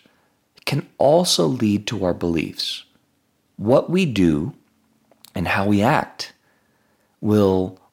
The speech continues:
also influence what we believe. So here's an interesting story, and this is a true story. There, there's this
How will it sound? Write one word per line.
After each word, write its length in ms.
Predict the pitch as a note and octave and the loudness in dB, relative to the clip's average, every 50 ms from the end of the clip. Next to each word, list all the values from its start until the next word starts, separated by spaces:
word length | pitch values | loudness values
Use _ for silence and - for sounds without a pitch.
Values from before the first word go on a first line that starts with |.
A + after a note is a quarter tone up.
| _ _ _ | _ _ _
also 580 | - G#2+ C3 D#3 E3 D#3+ - - A2 G2 - - - | 2 4 4 4 4 2 0 -2 -2 -4 -4 -4 -4
influence 720 | D3 E3+ F#3 - - - G2+ F2 E2+ E2+ F2 E2+ - - | -2 -2 -2 -4 -6 -4 -2 -2 -2 -2 -2 -2 -4 -6
what 300 | - F#2+ F#2+ - - - | -6 -6 -6 -6 -6 -6
we 120 | F#2+ F#2+ | -8 -8
believe. 720 | F2+ - E2+ E2+ F#2+ B2+ C3+ A2 - - - - - - _ _ _ _ _ _ _ _ _ _ _ _ _ _ _ _ _ - | -6 -4 -4 -2 -2 -2 -2 -4 -6 -8 -10 -16 -20 -20 _ _ _ _ _ _ _ _ _ _ _ _ _ _ _ _ _ -6
So 460 | - - C3+ B2 A2+ A2+ A2 - - _ _ _ _ _ | -2 0 2 2 2 2 0 -4 -10 _ _ _ _ _
here's 280 | - - F3+ G#3+ A3 F#3 | -4 -2 0 2 2 2
an 120 | E3+ D#3 - | 0 0 0
interesting 440 | - B2 B2+ - B2 - - G#2 - | 0 -2 -2 -2 -2 -2 -2 -2 -2
story, 400 | - - F#2 D#2+ D2 C#2 - - - _ _ _ - - | -2 -2 -2 -2 -2 -4 -6 -10 -18 _ _ _ -6 -4
and 100 | A2+ B2+ | -2 0
this 180 | C#3+ - - | 0 0 0
is 100 | D3+ C#3+ | 0 0
a 80 | C3 G#2+ | -2 -2
true 200 | - - - A2+ | -2 -2 -2 -4
story. 420 | - - - - - - - - _ _ _ _ _ _ _ _ _ _ _ _ _ _ | -4 -4 -6 -8 -8 -8 -10 -14 _ _ _ _ _ _ _ _ _ _ _ _ _ _
There, 320 | - B2+ B2+ B2 - - - - - - _ _ - | 0 2 2 2 0 -2 -6 -14 -20 -20 _ _ -2
there's 240 | C#3+ B2+ B2+ C3 | 0 0 0 0
this 280 | C3+ C3 B2 - - | 0 0 0 -2 -2